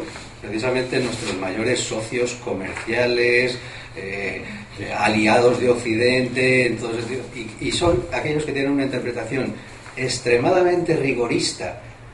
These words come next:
y innovadora del Islam, que no se ha dado en, en el Islam tradicional jamás, y que son los que están, eh, planteando todo este, este, este, este tema de,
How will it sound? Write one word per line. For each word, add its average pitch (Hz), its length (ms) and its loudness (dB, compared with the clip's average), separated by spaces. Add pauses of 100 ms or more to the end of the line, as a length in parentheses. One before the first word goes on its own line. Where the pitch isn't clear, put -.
(260)
y 107 340 -2 (520)
innovadora 151 840 4
del 113 180 0
Islam, 107 540 -2
que 95 120 -10
no 107 140 -6
se 120 140 -4
ha 113 60 4
dado 113 340 0 (140)
en, 92 220 -10 (120)
en 92 160 -10
el 98 80 -12
Islam 104 180 -6
tradicional 107 500 -4 (160)
jamás, 123 380 -2 (460)
y 131 100 -6
que 156 120 0
son 170 160 4
los 160 140 4
que 123 80 0
están, 135 320 2 (120)
eh, 107 200 -2
planteando 113 500 0
todo 120 200 0
este, 120 380 0
este, 113 460 -6
este, 113 200 -10 (1040)
este 113 200 -10
tema 120 300 2
de, 117 200 0